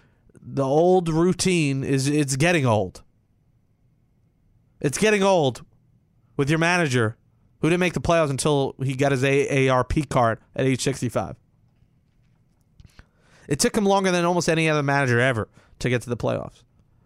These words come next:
At sixty-five, an average person retires.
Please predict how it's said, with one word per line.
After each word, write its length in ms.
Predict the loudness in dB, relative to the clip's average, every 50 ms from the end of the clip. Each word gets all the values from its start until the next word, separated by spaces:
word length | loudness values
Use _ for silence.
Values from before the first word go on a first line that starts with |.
| _ _ _ _ _ _ _ _ _ _ _ _ _ _ _ _ _ _
At 200 | -4 -2 -2 0
sixty-five, 680 | 0 -2 -2 -2 -2 -2 -2 0 2 2 4 4 2 2
an 60 | 2
average 280 | 2 2 2 0 0
person 280 | 0 0 0 0 0 -2
retires. 460 | -2 0 2 2 4 4 2 0 -2